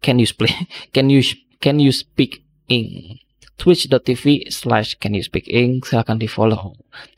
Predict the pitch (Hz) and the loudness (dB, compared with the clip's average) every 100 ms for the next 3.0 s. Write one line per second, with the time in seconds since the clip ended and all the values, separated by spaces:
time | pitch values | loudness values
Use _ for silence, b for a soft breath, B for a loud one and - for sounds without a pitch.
0 | - 107 107 107 - 107 113 120 135 _ | -8 -4 -2 -2 0 2 4 4 2 _
1 | b b _ 131 123 123 131 120 113 127 | b b _ 2 2 4 2 2 2 2
2 | 107 107 107 101 107 110 101 101 98 110 | 0 -4 -4 -4 -2 -2 -2 -2 -2 -4